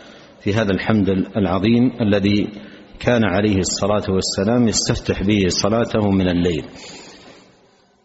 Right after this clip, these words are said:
وفي هذا الحمد المتكرر كل ليلة مبسوطاً فيه المعتقد،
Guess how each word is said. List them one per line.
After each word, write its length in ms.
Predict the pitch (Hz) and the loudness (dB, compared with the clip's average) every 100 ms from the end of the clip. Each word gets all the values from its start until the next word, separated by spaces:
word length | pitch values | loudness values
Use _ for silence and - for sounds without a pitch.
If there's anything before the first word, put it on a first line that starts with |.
| _ _ - - | _ _ -12 -2
وفي 200 | 101 120 | 0 2
هذا 220 | 127 131 | 4 2
الحمد 480 | 113 - 120 98 - - | 0 2 4 2 0 0
المتكرر 720 | 104 98 101 95 113 98 92 - | 2 2 0 0 0 2 -2 0
كل 160 | 117 107 | 0 2
ليلة 380 | 101 90 87 80 - - - - - - - _ _ _ _ _ - 107 85 - | 2 2 0 -4 -12 -20 -20 -20 -20 -20 -20 _ _ _ _ _ -2 2 2 0
مبسوطاً 680 | 135 110 90 - 120 110 95 | 0 2 0 0 0 2 0
فيه 500 | - 107 101 101 113 - 110 | 0 2 2 2 0 -2 -2
المعتقد، 640 | 104 110 85 98 - 92 | 0 0 0 -4 -4 -6